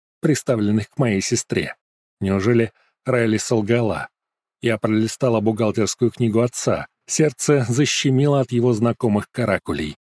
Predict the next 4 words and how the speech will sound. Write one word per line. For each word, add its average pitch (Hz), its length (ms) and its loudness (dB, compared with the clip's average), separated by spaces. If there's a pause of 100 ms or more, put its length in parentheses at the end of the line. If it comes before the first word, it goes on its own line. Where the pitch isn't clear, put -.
(440)
Перо, 98 440 2 (300)
кинжал, 104 720 0 (380)
трон, 107 420 2 (400)
крылья, 110 580 2